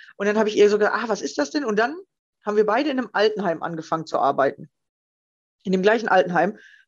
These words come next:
Und da war ein Typ, der, der, der war schwul und der war, ähm, so um die sechzig, würde ich den schätzen. Und so ein richtig feiner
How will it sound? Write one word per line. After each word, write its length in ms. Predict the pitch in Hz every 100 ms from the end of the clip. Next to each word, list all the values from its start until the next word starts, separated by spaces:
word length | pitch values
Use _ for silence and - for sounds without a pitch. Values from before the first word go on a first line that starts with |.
| _
Und 200 | 196 190
da 240 | 220 320 285
war 120 | 269
ein 200 | 254 247
Typ, 400 | - 196 233 -
der, 320 | - 190 165 - -
der, 160 | 180
der 160 | 175 175
war 80 | 170
schwul 560 | - 160 180 330 403 _
und 160 | 202 202
der 180 | 208 185
war, 320 | 196 196 -
ähm, 440 | 190 190 185 190
so 200 | 175 190
um 260 | 190 226 247
die 420 | 214 214 208 196 _ _
sechzig, 400 | 202 202 175 165
würde 140 | 160
ich 60 | 151
den 120 | 151
schätzen. 380 | - 127 - - _ _ _
Und 120 | 214 202
so 80 |
ein 60 | 214
richtig 540 | 214 294 - 269 254 - - _
feiner 400 | - 220 226 220